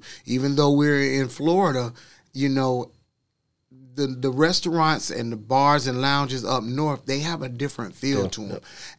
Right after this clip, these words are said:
Speaker 1: And, and that's what I like about your spot. I like the gastro bar because it, it, it doesn't have, I almost feel like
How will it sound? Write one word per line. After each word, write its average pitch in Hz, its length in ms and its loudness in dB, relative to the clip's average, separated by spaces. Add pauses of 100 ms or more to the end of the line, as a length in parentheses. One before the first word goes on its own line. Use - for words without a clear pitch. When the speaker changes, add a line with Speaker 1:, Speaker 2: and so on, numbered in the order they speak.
Speaker 1:
And, 135 240 0
and 131 200 0
that's 143 280 0
what 143 160 4
I 127 100 8
like 139 320 2
about 117 480 0 (680)
your 170 280 2
spot. 95 400 -2
I 107 80 -6
like 127 300 -4
the 123 60 -6
gastro 139 600 0
bar 123 240 -2
because 123 500 -2 (140)
it, 90 120 -14 (100)
it, 131 220 -6
it 147 140 2
doesn't 151 220 0
have, 151 300 -2 (260)
I 175 140 8
almost 196 460 6
feel 190 140 2
like 165 320 2